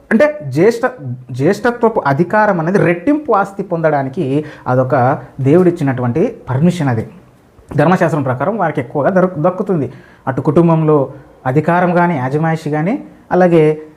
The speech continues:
అధికారం కానీ, అలాగే ఆస్తిలో భాగం కానీ రెట్టింపు అన్నది దొరుకుతుంది. ఎందుకంటే అది వాని బల ప్రారంభం. అంటే నీకు ఇష్టం లేకపోయినా జ్యేష్ఠత్వపు హక్కు ఖచ్చితంగా మొదట పుట్టిన వానికే దక్కుతుంది. ఇది మీకు అర్థమైతే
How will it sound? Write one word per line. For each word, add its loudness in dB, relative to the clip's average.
అధికారం 0
కానీ, 2
అలాగే 4
ఆస్తిలో 0
భాగం 0
కానీ -4
రెట్టింపు -4
అన్నది -4
దొరుకుతుంది. 0
ఎందుకంటే 2
అది -2
వాని -2
బల 0
ప్రారంభం. 0
అంటే 2
నీకు 6
ఇష్టం 4
లేకపోయినా 4
జ్యేష్ఠత్వపు -6
హక్కు -2
ఖచ్చితంగా 0
మొదట 2
పుట్టిన 0
వానికే 2
దక్కుతుంది. -4
ఇది 6
మీకు 4
అర్థమైతే -2